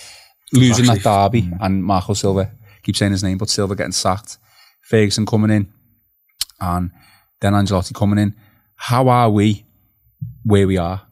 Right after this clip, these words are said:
Speaker 1: now?
Speaker 2: Mental, innit? Uh, like
Speaker 1: The season was a write-off after the derby, complete write-off.
Speaker 2: Yeah. It was, it was, "Where's the next win coming from? How are we gonna survive?" And here we are knocking on the door of fifth.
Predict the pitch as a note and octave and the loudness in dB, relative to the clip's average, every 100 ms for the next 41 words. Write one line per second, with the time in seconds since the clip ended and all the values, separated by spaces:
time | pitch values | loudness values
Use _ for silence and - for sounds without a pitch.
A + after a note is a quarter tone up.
0 | _ _ _ - - - G#3+ F2 F2 - | _ _ _ -20 -20 -8 -2 -2 -4 -10
1 | _ _ _ - F#2 F2+ G#2 G#2+ A2 - | _ _ _ -10 -8 -6 -4 -4 -6 -10
2 | _ - - A#2 A#2 A#2+ G#2 - _ _ | _ -10 -4 -4 -2 -4 -6 -14 _ _
3 | _ _ _ _ _ _ _ - A#2 A#2+ | _ _ _ _ _ _ _ -4 0 2
4 | A#2+ B2+ B2 A#2 G#2 G2 - A#2 A2+ - | 4 2 0 0 -2 -2 -4 -4 -4 -4
5 | A#2 A2 A#2 A#2+ A#2 - - G#2 A#2+ C3 | -6 -2 -2 -2 -6 -8 -8 -6 -6 -4
6 | G2+ F#2+ A2 G#2 C#3 - _ _ _ _ | -4 -4 -2 -4 -4 -14 _ _ _ _
7 | _ - C#3+ C3+ B2+ C3+ C3+ A2 A2+ A#2 | _ -8 -4 -2 0 2 2 2 2 2
8 | B2 A#2 - A2 G2 A2+ A#2+ A#2 A2 G2 | 0 -4 -4 -6 -6 -6 -6 -4 -6 -2
9 | G2 F#2+ F#2 F#2 - F#2 F2+ - - - | -4 -2 -4 -4 -4 -6 -10 -12 -20 -20
10 | - _ _ _ _ _ _ _ _ - | -20 _ _ _ _ _ _ _ _ -6
11 | G2 F#2+ G2 F#2+ F#2+ F#2 G2+ F#2+ F#2 F2+ | -2 0 0 0 -2 -4 -6 -6 -4 -4
12 | F#2+ F#2 - G#2+ - | -4 -4 -6 -10 -12